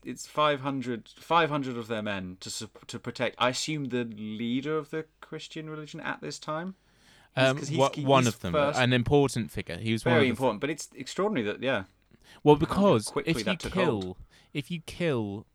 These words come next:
Speaker 2: if they'd actually managed to kill Saint Paul, the,
Speaker 1: Mm-hmm.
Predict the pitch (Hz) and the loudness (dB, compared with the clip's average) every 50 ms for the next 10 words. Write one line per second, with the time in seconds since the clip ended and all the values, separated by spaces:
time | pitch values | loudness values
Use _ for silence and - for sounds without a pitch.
0 | _ - 147 135 - 170 170 156 165 - - - - - 127 113 117 123 117 110 | _ -6 -6 -2 0 0 2 2 2 0 0 -2 -2 -6 -6 -6 -2 0 0 2
1 | 107 101 92 - - - - - 117 98 92 - - 95 - - - 110 87 90 | 2 2 -2 -4 -10 -12 -6 -4 -4 -4 -4 -4 -8 -8 -8 -6 -6 -6 -6 -6
2 | - - _ _ _ _ _ _ _ _ _ _ - - 120 120 120 - | -8 -14 _ _ _ _ _ _ _ _ _ _ -4 -2 0 0 0 -4